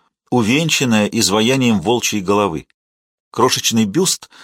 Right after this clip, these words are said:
был выполнен в мельчайших подробностях, от стоящих торчком ушей до шерсти на загривке. Даже глаза,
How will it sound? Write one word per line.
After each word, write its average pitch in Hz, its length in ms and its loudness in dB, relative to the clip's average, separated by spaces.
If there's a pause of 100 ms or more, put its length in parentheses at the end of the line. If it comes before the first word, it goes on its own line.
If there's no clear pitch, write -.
(540)
был 127 220 2
выполнен 123 360 2
в 85 80 -4
мельчайших 147 460 0
подробностях, 98 720 -2
от 110 140 -2
стоящих 127 500 0
торчком 110 520 0
ушей 160 420 0
до 98 180 -2
шерсти 135 400 0
на 104 100 0
загривке. 98 520 -4 (260)
Даже 90 240 -4
глаза, 127 480 0